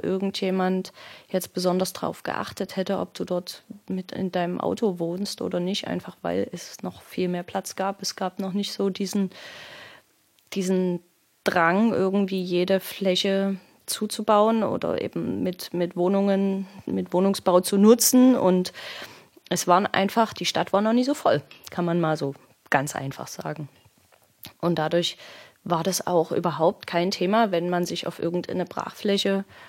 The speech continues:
oder Freifläche oder auf einem angemieteten oder gepachteten Gelände mit einem Auto hingestellt hat. Und deshalb war es natürlich für die Leute,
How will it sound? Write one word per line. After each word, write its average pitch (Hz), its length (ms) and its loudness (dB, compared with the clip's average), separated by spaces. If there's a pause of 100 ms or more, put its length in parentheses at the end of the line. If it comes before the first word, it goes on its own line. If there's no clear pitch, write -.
(120)
oder 175 240 0
Freifläche 196 920 2
oder 170 540 0
auf - 240 -8
einem 170 320 0 (320)
angemieteten 220 800 8
oder 175 200 6
gepachteten 202 680 0
Gelände 190 600 4
mit 160 220 -4
einem 175 160 -2
Auto 226 240 0
hingestellt - 640 -6
hat. 170 160 -10
Und - 220 -8 (100)
deshalb 175 400 -4
war - 140 2
es - 120 -4
natürlich 196 460 -2
für 180 320 0
die 190 260 -2
Leute, 185 420 4